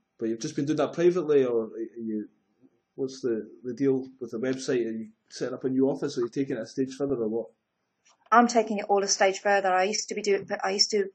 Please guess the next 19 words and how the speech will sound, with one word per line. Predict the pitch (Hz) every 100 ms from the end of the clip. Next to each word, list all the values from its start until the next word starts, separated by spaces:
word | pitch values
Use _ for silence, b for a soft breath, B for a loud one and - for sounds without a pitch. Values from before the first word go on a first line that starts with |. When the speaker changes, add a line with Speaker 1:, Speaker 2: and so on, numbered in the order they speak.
| -
Speaker 2:
do | 196
it | -
part-time. | - 190 - 196 175 190 _ _
Speaker 1:
Uh-huh. | 135 127 156 - _
Speaker 2:
So | - 190 175 180 180 -
I've | 185 185
launched | 202 196 -
it | 190
to | -
do | 196 190
full-time | 190 180 - 185 180 180
and | 185
fully | 208 185 180
embrace | 180 180 180 - - _ _
the | 202
work | 185 180 180
that | 175
I | 175
do. | 190 175 175